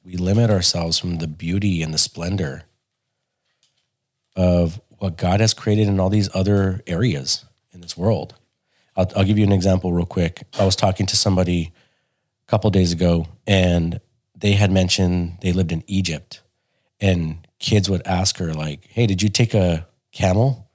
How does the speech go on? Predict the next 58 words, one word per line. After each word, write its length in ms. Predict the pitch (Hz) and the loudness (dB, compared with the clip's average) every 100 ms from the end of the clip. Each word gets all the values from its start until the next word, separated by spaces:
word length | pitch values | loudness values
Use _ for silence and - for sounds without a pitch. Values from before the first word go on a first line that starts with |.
| _ _ _ _ _ | _ _ _ _ _
to 480 | - 120 117 113 110 | 2 4 6 4 4
school, 560 | 104 - 127 123 139 131 | 2 0 2 4 4 4
or 100 | 101 | 2
did 100 | 98 | 2
you 120 | 101 | 0
take 160 | 101 110 | 2 0
a 60 | 98 | 0
camel 320 | 101 98 101 | 0 2 0
to 520 | - 98 95 92 95 - _ _ - - _ _ _ - | 0 0 0 0 -2 -8 _ _ -16 -16 _ _ _ 0
go 140 | 104 | 2
to 80 | 98 | 4
the 80 | 92 | 2
store?" 360 | - 101 113 | 2 2 2
And 140 | 104 101 | 2 0
she's 160 | 101 | 0
like, 180 | 92 - | -2 0
"Yes, 220 | 104 90 | 0 2
I 60 | 98 | 0
took 180 | 117 117 | 0 -2
a 60 | |
two-hour 420 | 107 110 101 98 92 - | 0 2 4 2 0 -6
camel 280 | - 98 92 | -2 2 2
ride 320 | 87 82 80 | 2 0 -2
to 80 | - | -4
go 100 | 90 | -2
get, 300 | 82 78 - _ | -4 -6 -10 _
you 100 | 95 | -6
know, 80 | 80 | -4
groceries." 480 | 85 78 78 - _ _ _ _ _ _ _ _ - | -2 -4 -6 -16 _ _ _ _ _ _ _ _ 0
But 360 | 110 98 - _ _ _ | 2 2 -2 _ _ _
there's 240 | 107 95 | 2 2
a 80 | - | 2
lot 240 | 104 113 | 2 4
of, 140 | 117 98 | 2 2
like, 340 | 92 90 - _ _ _ _ _ _ _ _ _ _ _ _ _ _ _ _ _ _ _ _ _ _ _ _ _ _ _ _ _ - | 0 -2 -6 _ _ _ _ _ _ _ _ _ _ _ _ _ _ _ _ _ _ _ _ _ _ _ _ _ _ _ _ _ -6
there's 100 | 110 | 0
a 40 | |
lot 140 | 123 | 2
of 60 | 131 | 2
people 200 | 131 117 | 2 2
out 80 | 104 | 2
there 100 | 98 | 4
that 80 | 95 | 4
don't 140 | 101 | 4
have 160 | 107 95 | 2 2
the 120 | 95 | 0
education 480 | 90 87 98 92 92 | 0 -2 -2 0 0
because 200 | 85 87 | 0 -2
they 100 | 87 | 0
haven't 260 | 92 87 | 0 -2
experienced 880 | 80 - - 90 87 80 71 - _ | -2 -4 -4 -4 -4 -4 -6 -8 _
these 160 | 87 82 | -12 -10
different 280 | 87 85 82 | -8 -8 -8
cultures 400 | 80 78 80 80 | -10 -10 -8 -8
and 100 | 80 | -8
different 260 | 82 80 | -8 -8
people 300 | - 82 76 | -8 -12 -12
groups. 460 | 82 78 73 - | -20 -20 _ -8